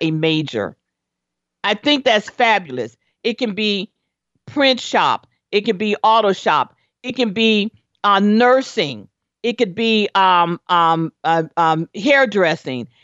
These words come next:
It could be so many things, so that when that individual comes out of, out of high school,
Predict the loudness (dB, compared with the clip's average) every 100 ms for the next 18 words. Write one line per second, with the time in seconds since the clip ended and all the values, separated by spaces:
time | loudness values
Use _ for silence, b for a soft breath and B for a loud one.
0 | _ -4 -2 -2 -4 0 0 -2 -4 2
1 | 4 4 2 0 2 2 0 -2 -4 _
2 | _ _ -4 0 2 2 0 -4 -10 _
3 | _ _ -4 0 2 2 0 -2 0 0
4 | -2 -6 -4 -4 -4 -4 -2 0 0 -2
5 | -2 0 0 -2 -6 -2 0 0 -2 -4
6 | -6 _ -2 0 0 -4 -6 -4 0 0
7 | -2 -6 -4 -2 -4